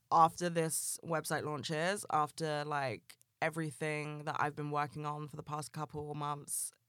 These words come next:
is, like, out there, and I hopefully think everything will calm down a bit, um, I'll be able to really check in on myself, and I'll be able to sit down with my feelings and, like,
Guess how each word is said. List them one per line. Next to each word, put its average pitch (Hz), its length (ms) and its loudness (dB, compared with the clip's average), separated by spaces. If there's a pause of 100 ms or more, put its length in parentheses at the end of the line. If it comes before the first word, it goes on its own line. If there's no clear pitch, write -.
(120)
is, 151 200 -2
like, 147 140 -6 (100)
out 143 220 2
there, 151 420 2
and 151 320 -4 (340)
I - 180 0
hopefully 151 540 -6
think 151 380 -8 (180)
everything 165 360 -2
will 165 80 -2
calm 165 200 -2
down 165 200 0
a 160 40 -4
bit, 180 280 2 (600)
um, 156 500 6 (340)
I'll 156 120 6
be 156 120 0
able 147 220 -2
to 151 120 -4
really 139 320 -6
check 156 280 -6
in 170 100 -4
on 175 80 -2
myself, 175 640 4 (380)
and 151 160 2
I'll 147 100 2
be 151 120 0
able 143 380 -2
to 139 560 -4
sit - 260 -4
down 147 240 0
with 147 100 -6
my 151 140 -4
feelings 143 640 -6
and, 147 160 -6
like, 135 280 -4